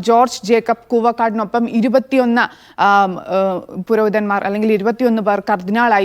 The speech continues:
ചുമതലയേൽക്കുന്നത്. വൈദികനായിരിക്കെ കർദിനാൾ പദവിയിലെത്തുന്ന ആദ്യത്തെ,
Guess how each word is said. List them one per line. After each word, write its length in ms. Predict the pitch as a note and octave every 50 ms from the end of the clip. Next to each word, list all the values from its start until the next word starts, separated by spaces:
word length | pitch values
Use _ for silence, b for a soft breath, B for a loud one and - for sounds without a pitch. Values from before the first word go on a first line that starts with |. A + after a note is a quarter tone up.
| F#3+ -
ചുമതലയേൽക്കുന്നത്. 920 | B3+ G#3 G#3 G#3 A3 A#3 A#3 G#3 G3 F3+ F3+ G3 G3 F#3+ F#3 E3+ A#3+ C#4 - B B B B B B
വൈദികനായിരിക്കെ 840 | B3+ C4 C4+ C4 B3+ E4 E4 E4 D4+ C#4+ C#4 A3+ C4+ - D#4 D#4 C4+
കർദിനാൾ 360 | C4 A#3 G#3 G#3+ A#3 B3 B3 B3
പദവിയിലെത്തുന്ന 840 | A#3 B3+ A3 A#3+ B3 B3+ B3+ B3 A#3+ G#3 B3 A#3 A#3 C4+ C4+ A#3 -
ആദ്യത്തെ, 720 | F#3 G#3 A3 A3+ B3 B3+ A3 C4+ C#4+ - - C#4 A3 -